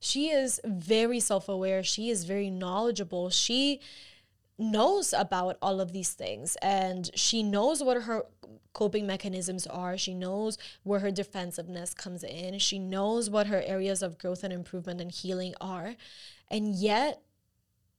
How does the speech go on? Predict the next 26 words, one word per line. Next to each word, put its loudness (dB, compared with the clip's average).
she 0
was 2
sitting 2
there 6
and -2
she -2
was -4
telling -4
me, -6
"Patricia, -4
I -4
am -4
running -4
away -6
from -10
myself. -8
I -4
can't -8
be -2
at -12
peace. -8
Every 6
time 0
that 2
I'm -4
chill, 0